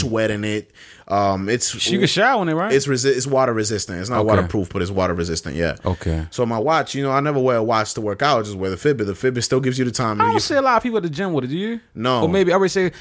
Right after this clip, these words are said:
Speaker 1: or maybe I'm not paying attention,
Speaker 2: No,
Speaker 1: 'cause I
Speaker 2: no.
Speaker 1: never really see a lot of people with
Speaker 2: People
Speaker 1: the
Speaker 2: don't have
Speaker 1: Fit.
Speaker 2: Fitbits in the
Speaker 1: Yeah,
Speaker 2: gym,
Speaker 1: I don't.
Speaker 2: no.
Speaker 1: I don't never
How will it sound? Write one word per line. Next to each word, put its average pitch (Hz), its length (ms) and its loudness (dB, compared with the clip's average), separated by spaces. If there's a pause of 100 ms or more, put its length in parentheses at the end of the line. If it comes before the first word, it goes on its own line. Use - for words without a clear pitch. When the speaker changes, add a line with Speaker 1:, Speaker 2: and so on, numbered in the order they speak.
(140)
Speaker 1:
or 165 80 -6
maybe 196 160 2
I'm 185 80 -2
not 175 160 2
paying 175 160 0
attention, 139 320 0
Speaker 2:
No, 123 60 4
Speaker 1:
'cause 120 180 4
I 175 80 4
Speaker 2:
no. - 60 0
Speaker 1:
never 180 160 4
really 160 140 4
see 151 140 -2
a 143 40 0
lot 143 120 4
of 135 80 2
people 131 180 -4
with 127 120 2
Speaker 2:
People 127 160 2
Speaker 1:
the 123 60 2
Speaker 2:
don't 120 80 0
have 117 180 2
Speaker 1:
Fit. 104 160 0
Speaker 2:
Fitbits 95 180 -4
in 98 80 -4
the 131 60 0
Speaker 1:
Yeah, 131 80 2
Speaker 2:
gym, 120 100 2
Speaker 1:
I 131 80 4
don't. 139 100 0
Speaker 2:
no. 90 200 -4
Speaker 1:
I 69 80 -10
don't 135 200 -2
never 117 200 -2